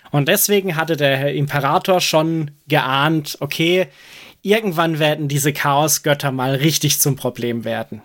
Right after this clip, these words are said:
Und zwar noch mehr als in der Horus Heresy vielleicht. Deswegen hat er seinen, ja, <laughs> seinen besten Pro, Malcador the Sigillite,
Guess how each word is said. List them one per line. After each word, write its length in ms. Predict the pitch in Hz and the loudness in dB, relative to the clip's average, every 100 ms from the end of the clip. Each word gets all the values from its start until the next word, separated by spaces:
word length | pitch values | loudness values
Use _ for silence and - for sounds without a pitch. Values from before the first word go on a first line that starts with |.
| _ | _
Und 220 | - 156 151 | -2 0 2
zwar 240 | 156 143 | 2 0
noch 320 | 151 190 190 | 2 0 0
mehr 320 | 170 170 160 | 0 0 0
als 200 | 139 139 | -2 -4
in 80 | 143 | -2
der 140 | 131 117 | -2 0
Horus 380 | 135 123 - | 0 0 0
Heresy 400 | 131 127 120 - | 0 0 0 -4
vielleicht. 560 | 117 120 117 110 - - _ _ _ _ _ - | -6 -8 -10 -12 -16 -20 _ _ _ _ _ -4
Deswegen 680 | 180 - 170 185 190 214 277 - 151 | 0 0 2 0 0 -4 -8 -10 -6
hat 240 | 139 151 | -4 0
er 120 | 156 | 0
seinen, 680 | 139 143 143 139 135 131 120 - | 2 2 2 0 -2 -2 -4 -8
ja, 340 | 208 123 123 120 - - - | -4 -2 -2 -6 -14 -20 -20
<laughs> 400 | _ _ - 208 | _ _ -2 -2
seinen 340 | - 185 180 151 | 2 2 2 2
besten 400 | 196 214 - 151 | 0 0 -4 -6
Pro, 520 | - 156 175 214 226 - | -2 0 2 0 -2 -4
Malcador 680 | 147 160 180 180 151 156 151 | 0 2 0 -2 -2 0 0
the 80 | 151 | -2
Sigillite, 720 | 151 175 214 214 220 254 - | -2 0 0 0 -2 -6 -10